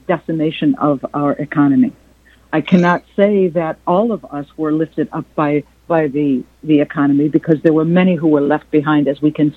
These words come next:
see the effect of the coronavirus on families. We here in Michigan have a, a terrible, um, if you will, record of, of, uh, e-, equity, economic equity for people.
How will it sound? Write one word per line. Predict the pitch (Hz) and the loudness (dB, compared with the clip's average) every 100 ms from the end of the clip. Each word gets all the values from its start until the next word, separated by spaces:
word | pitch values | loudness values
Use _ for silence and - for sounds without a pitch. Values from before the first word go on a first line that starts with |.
| - | 4
see | 196 180 - _ _ - | 4 4 0 _ _ -4
the | 143 151 147 147 - _ - | 4 6 6 2 -4 _ -10
effect | 160 - - 202 185 - - _ _ | -8 -8 -2 0 0 -4 -20 _ _
of | 151 185 185 - _ | -2 -2 -2 -10 _
the | 175 | -14
coronavirus | 175 160 165 160 135 151 147 139 143 - | -10 -8 -8 -8 -6 -4 -2 -4 -6 -6
on | 165 156 | 0 0
families. | - 160 160 135 120 - _ _ _ _ - | 2 2 2 0 0 -4 _ _ _ _ 0
We | 175 | 2
here | 160 202 175 175 | 6 6 6 2
in | 156 160 | -2 -2
Michigan | 165 170 170 156 147 | 0 0 0 2 2
have | 151 160 143 147 147 | 2 0 0 0 -2
a, | - 139 131 _ | 0 0 0 _
a | 156 | -12
terrible, | 147 - 185 180 156 151 139 _ _ _ 139 | -6 2 2 2 -2 -4 -4 _ _ _ -6
um, | 135 127 131 - - - - _ _ - _ _ _ - | -4 0 0 -2 -12 -14 -16 _ _ -18 _ _ _ -12
if | 160 | 2
you | 156 | 4
will, | 151 143 | 6 4
record | 147 180 - 135 127 _ _ _ | 2 0 0 -4 -4 _ _ _
of, | 139 147 143 123 127 - | -6 -2 -2 -4 -12 -8
of, | 151 135 - - | -6 -6 -8 -10
uh, | 135 131 - | -6 -6 -2
e-, | 160 - | -4 -2
equity, | - 170 190 175 214 - 160 | -2 0 2 2 2 -2 -10
economic | 156 156 151 160 | -2 0 0 0
equity | 143 - 170 185 | -4 0 2 2
for | 185 | 0
people. | 180 190 202 202 | 0 0 2 -2